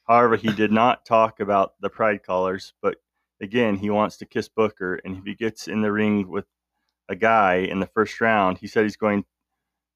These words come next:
down, "What does that mean?" So Tom talks a lot about gay stuff, which is interesting, you know. Anyway, I'm gonna keep going here.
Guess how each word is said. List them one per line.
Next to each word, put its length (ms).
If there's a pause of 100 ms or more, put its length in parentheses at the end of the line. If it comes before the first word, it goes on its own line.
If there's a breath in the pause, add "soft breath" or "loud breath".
(180)
down, 460
"What 240
does 200
that 200
mean?" 600
So 160
Tom 360
talks 280
a 60
lot 200
about 260
gay 140
stuff, 280
which 140
is 120
interesting, 540
you 60
know. 200
Anyway, 300
I'm 80
gonna 100
keep 200
going 220
here. 200